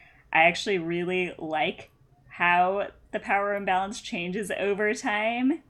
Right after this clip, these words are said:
and it goes from the super obvious man in position of power and girl who's a nobody coming from nowhere. They become more and more equals over time.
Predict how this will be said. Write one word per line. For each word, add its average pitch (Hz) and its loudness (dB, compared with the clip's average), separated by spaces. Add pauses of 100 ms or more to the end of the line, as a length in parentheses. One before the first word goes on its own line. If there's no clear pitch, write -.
(140)
and 170 0
it 165 -6
goes 175 -2
from 196 -6
the 185 -4
super 190 -4
obvious 180 0
man 196 0
in 196 -6
position 202 -4
of 190 -2 (140)
power 190 0
and 170 0 (100)
girl 202 0
who's 196 -2
a 180 -2
nobody 185 0
coming 185 -6
from 180 -2
nowhere. 175 2 (640)
They 190 6
become 190 2
more 180 2
and 190 0
more 180 0
equals 175 -2
over 160 -4
time. 175 0